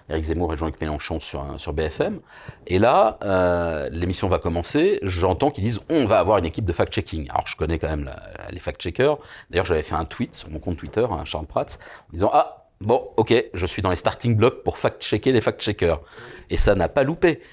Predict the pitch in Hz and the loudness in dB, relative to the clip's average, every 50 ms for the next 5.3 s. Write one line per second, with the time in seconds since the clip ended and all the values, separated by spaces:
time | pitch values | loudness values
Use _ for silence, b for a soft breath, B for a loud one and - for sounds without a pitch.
0 | B B B B B B - - - 82 95 107 - - - - 90 87 87 87 | B B B B B B -8 -4 -2 2 2 0 0 0 -2 2 4 4 4 4
1 | 85 82 85 82 90 95 87 82 - - 95 85 - 82 80 78 78 78 78 78 | 4 4 2 2 4 2 0 0 -2 -4 -8 -6 -4 -4 -4 -2 -2 -2 -2 -4
2 | - - 78 76 - 71 71 90 120 135 98 - - - - 90 87 82 - - | -4 -6 -6 -6 -8 -2 2 2 2 2 2 -2 -6 -6 -2 0 0 -2 -2 -2
3 | 107 101 - 87 - - 90 101 98 98 92 82 - - 101 - 101 - - 95 | 0 0 0 0 0 0 -2 0 0 0 -2 -4 -6 -6 0 0 0 0 0 -2
4 | - 98 90 - 95 90 92 90 - - - - - 87 82 82 82 85 90 95 | -2 -4 -4 -2 0 0 0 0 -2 -8 -10 -6 -6 -6 -4 -2 -2 -4 -4 -4
5 | 117 139 139 123 - | -4 -4 -6 -6 -8